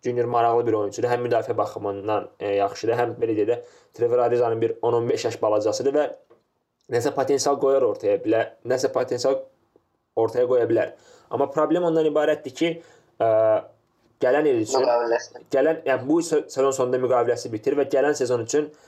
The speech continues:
Speaker 1: Phoenix-in, belə deyək də, yüz milyonluq bir cap space-də təxminən yetmiş yeddi milyonluq maaş büdcəsi, maaş paylayacaq ki,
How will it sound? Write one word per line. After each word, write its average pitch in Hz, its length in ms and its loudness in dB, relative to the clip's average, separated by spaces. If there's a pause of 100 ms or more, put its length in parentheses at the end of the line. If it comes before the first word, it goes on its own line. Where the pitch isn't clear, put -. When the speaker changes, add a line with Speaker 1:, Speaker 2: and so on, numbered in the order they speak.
(140)
Speaker 1:
Phoenix-in, 143 580 0
belə 123 200 2
deyək 104 180 2
də, 123 160 0 (460)
yüz 147 240 2
milyonluq 131 420 0
bir 113 160 -2
cap 131 220 -2
space-də 131 720 -2
təxminən 131 460 -2
yetmiş 123 320 -4
yeddi 131 180 -4
milyonluq 123 560 0
maaş 120 420 -2
büdcəsi, - 360 -8
maaş 113 240 0
paylayacaq 101 420 -4
ki, 139 180 0